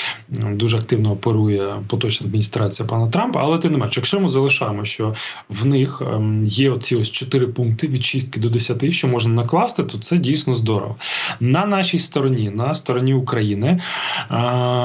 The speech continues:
не передбачуваність Трампа. З однієї сторони, для нас це негатив, ми не знаємо, чого від нього очікувати, ми просто кожного дня просинаємося і, і в новинах читаємо, що він там заявив, що, які там є пропозиції від нього. Але з іншої сторони,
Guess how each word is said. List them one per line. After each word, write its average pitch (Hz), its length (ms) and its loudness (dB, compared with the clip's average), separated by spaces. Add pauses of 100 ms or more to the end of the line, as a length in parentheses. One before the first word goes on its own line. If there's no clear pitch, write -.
(260)
не 156 760 4 (200)
передбачуваність 131 800 0
Трампа. 107 320 -4
З 113 80 0
однієї 156 220 4
сторони, 131 400 0
для 107 200 0
нас 117 320 0
це - 80 -8
негатив, 127 500 0
ми 117 80 0
не 123 80 2
знаємо, 113 300 2
чого 110 240 0
від 110 160 4
нього 110 180 2
очікувати, 110 560 -2
ми 104 100 2
просто 113 320 -4
кожного 120 460 0
дня 139 220 2
просинаємося 131 800 0
і, 98 100 -2 (340)
і 113 60 -6
в 95 100 -2
новинах 123 280 2
читаємо, 117 440 0
що - 180 2
він 123 160 2
там 110 160 2
заявив, 107 480 2
що, - 180 -2
які 104 240 -2
там 113 140 0
є 117 100 2
пропозиції 110 640 0
від 101 100 -2
нього. 104 360 -2 (320)
Але 107 140 2
з 110 100 4
іншої 196 260 2
сторони, 170 380 0